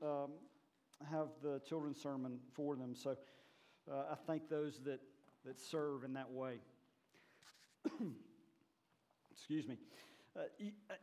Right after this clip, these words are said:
you may have heard by now, uh, that we are starting a new eight-week sermon series this morning titled, "What Happens to Me When I Die, the Hope of Heaven." Um, I'll let you know a little bit of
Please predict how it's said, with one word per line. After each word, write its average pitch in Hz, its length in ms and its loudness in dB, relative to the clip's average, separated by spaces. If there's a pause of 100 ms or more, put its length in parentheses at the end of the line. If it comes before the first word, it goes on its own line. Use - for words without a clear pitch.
(160)
you 202 200 2
may 220 580 6
have 185 240 4
heard 180 640 4
by 170 180 6
now, 165 460 4 (640)
uh, 175 160 6
that 170 100 4
we 185 180 8
are 185 380 8
starting 190 540 6
a 180 80 2
new 180 360 6
eight-week 180 540 4
sermon 185 380 4
series 156 640 2
this 156 260 -2
morning 170 420 4 (260)
titled, 185 340 6
"What 190 260 6
Happens 214 520 4
to 214 100 -2
Me 190 320 4
When 180 160 4
I 165 140 6
Die, 151 480 4 (920)
the 165 100 6
Hope 185 260 4
of 170 100 0
Heaven." 151 300 4 (1120)
Um, 143 200 -2 (220)
I'll 160 160 8
let 196 220 8
you 196 160 2
know 190 260 8
a 185 60 6
little 190 180 6
bit 180 140 6
of 170 140 4